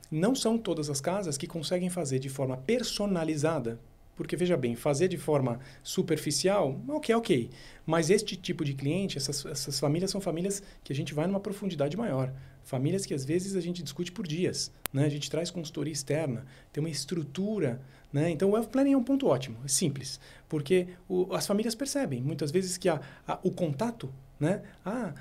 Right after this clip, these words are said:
tão me ligando, é ótimo." Mas depende. Muitas vezes o que tão te ligando não é pra você, né? Então, a customização, né? Eu diria, é, que é uma, uma vantagem grande das grandes instituições que conhecem os clientes há décadas,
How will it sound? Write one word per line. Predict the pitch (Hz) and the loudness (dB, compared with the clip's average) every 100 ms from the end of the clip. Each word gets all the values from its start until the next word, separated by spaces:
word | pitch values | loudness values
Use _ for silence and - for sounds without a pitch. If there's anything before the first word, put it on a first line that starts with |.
| - | -10
tão | - 214 | -4 0
me | |
ligando, | 190 147 190 156 170 | 0 2 2 2 2
é | |
ótimo." | 156 170 165 139 131 135 | 4 4 4 0 0 0
Mas | 190 233 | -2 0
depende. | 262 277 294 147 117 - | 0 2 2 2 -2 -4
Muitas | 190 208 196 | -2 -2 0
vezes | 208 220 | -2 -2
o | |
que | - | -4
tão | 226 | -2
te | 233 | 0
ligando | 196 175 214 | 0 2 2
não | 226 254 240 | 4 2 2
é | 254 | 0
pra | 180 | 0
você, | 131 131 - - - - - | 0 -2 -6 -14 -20 -20 -2
né? | 131 156 | 2 2
Então, | 147 185 196 - - - | 2 2 2 -4 -14 0
a | 156 160 - | 0 0 -8
customização, | - 285 - - 214 196 175 170 139 135 135 175 185 - - - - | 0 2 2 -2 2 4 4 2 0 2 2 2 0 -4 -20 -20 -10
né? | 139 151 - - - - | 0 2 0 -10 -20 -2
Eu | 147 151 | 2 4
diria, | 143 139 156 156 156 - - | 2 2 2 0 -2 -14 -8
é, | 143 139 135 131 131 - | -2 2 2 2 0 -4
que | 170 | 0
é | 147 | 0
uma, | 165 156 131 117 117 - - - - - - | 2 2 2 0 -4 -16 -20 -20 -20 -20 -12
uma | 240 233 | -4 -2
vantagem | 214 196 180 175 165 | 0 0 0 0 -2
grande | 151 151 160 | 0 0 0
das | 139 139 | 0 -2
grandes | 135 131 131 | 0 0 0
instituições | 127 131 131 165 | -2 -6 -4 -4
que | 185 | -4
conhecem | 180 160 160 | -4 -4 -4
os | 139 | -4
clientes | 143 147 | -4 -2
há | 147 | -2
décadas, | 117 123 - 143 - | -4 -6 -10 -12 -12